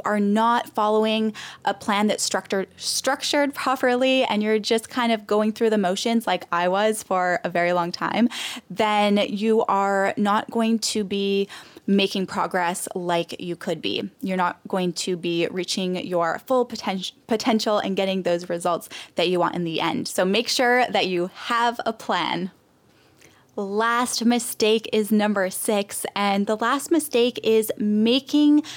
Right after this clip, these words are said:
your life fit around your diet and exercise. So really, in order to achieve sustainable fat loss and get the best results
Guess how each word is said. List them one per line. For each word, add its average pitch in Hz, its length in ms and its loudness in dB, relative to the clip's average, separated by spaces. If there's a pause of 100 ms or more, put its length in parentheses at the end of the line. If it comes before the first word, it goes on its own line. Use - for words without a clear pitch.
(140)
your 254 300 2
life 214 440 0 (160)
fit 208 260 0
around 208 920 0
your 202 420 0 (140)
diet 185 400 0
and 185 240 -4
exercise. - 840 -6 (400)
So 240 760 2
really, 254 720 2 (440)
in 247 160 2
order 240 340 0
to 302 200 -2
achieve 226 640 -2 (220)
sustainable 185 720 -2
fat - 280 -2
loss 220 320 0
and 190 160 -2
get 180 180 -4
the 180 80 -2
best 190 500 -2
results 180 500 0